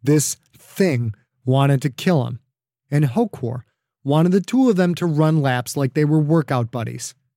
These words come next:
"You've gotta be kidding me, Coach. This guy's gonna come after me as soon as we're alone.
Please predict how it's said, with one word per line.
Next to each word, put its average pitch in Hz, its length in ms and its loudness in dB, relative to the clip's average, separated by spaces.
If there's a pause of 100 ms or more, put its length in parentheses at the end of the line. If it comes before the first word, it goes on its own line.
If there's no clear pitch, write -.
(680)
"You've 185 240 0
gotta 262 300 2
be 160 180 0
kidding 277 460 2
me, 156 120 4
Coach. 147 460 -2 (320)
This 226 160 0
guy's 269 320 0
gonna 240 180 0
come 220 200 0
after 254 320 0
me 170 100 4
as 160 120 2
soon 247 200 2
as 214 160 0
we're 233 80 4
alone. 220 480 2